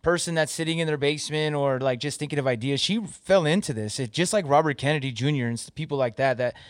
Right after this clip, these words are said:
they weren't just looking for stuff. They were doing other things. 'Cause I think she was in, like,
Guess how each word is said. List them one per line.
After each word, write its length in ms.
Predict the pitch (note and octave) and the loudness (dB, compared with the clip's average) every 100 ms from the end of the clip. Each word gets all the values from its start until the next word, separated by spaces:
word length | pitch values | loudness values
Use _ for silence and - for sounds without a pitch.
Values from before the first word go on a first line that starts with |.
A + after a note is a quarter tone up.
| - - | -12 0
they 120 | E3 | 2
weren't 200 | A3 F#3+ | 2 2
just 220 | F3 A#2 | -2 -2
looking 380 | B2 E3+ F3 C#3+ | 0 2 0 -4
for 180 | - A2+ | -6 -8
stuff. 320 | - A#2+ G#2+ | -4 -4 2
They 140 | C#3 | 2
were 260 | E3 D#3 C#3 | 4 2 0
doing 320 | A#2+ D#3+ D3+ | 0 -2 0
other 160 | C#3+ D3 | 2 0
things. 260 | D#3+ D#3 | -2 -4
'Cause 160 | - C#3+ | -2 -2
I 60 | |
think 160 | C#3+ G3+ | 0 -2
she 100 | - | -2
was 160 | F#3+ D3 | -2 -2
in, 160 | D#3 | -2
like, 220 | D3 A2+ | 0 -2